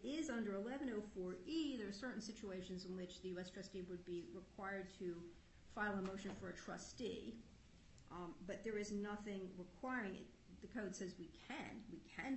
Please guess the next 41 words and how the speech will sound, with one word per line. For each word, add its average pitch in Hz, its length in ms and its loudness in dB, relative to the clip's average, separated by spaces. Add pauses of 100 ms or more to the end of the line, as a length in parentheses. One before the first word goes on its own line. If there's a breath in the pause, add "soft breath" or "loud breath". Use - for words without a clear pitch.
file 165 240 -2
a 160 80 -4
motion, 175 240 -4
but 190 140 -4
we're 214 100 0
not 208 200 2 (100)
required 196 760 -2 (120)
to. - 100 -4 (1040)
And 185 140 2
I 175 100 2 (720)
think 226 240 2
that, 185 180 2 (1040)
you 196 80 0
know, 180 160 0
one 226 260 4
could 196 140 -4
see 208 420 0
throughout 185 400 0
the 190 60 -6
years, 190 480 2
the 190 80 -6
U 202 120 0
S 196 140 0
trustee 208 480 -2
is 175 160 0
not 180 180 0 (160)
filing 190 480 2
examiner 190 540 2
motions 175 540 0
in 170 80 -4 (100)
every 185 160 -2 (120)
case 196 260 0
in 165 80 -2
which 165 240 -8
the - 240 -6
debt 190 240 2
is 180 140 -6
over 175 280 -4
five 165 300 -6
million 139 240 -8
dollars. - 540 -4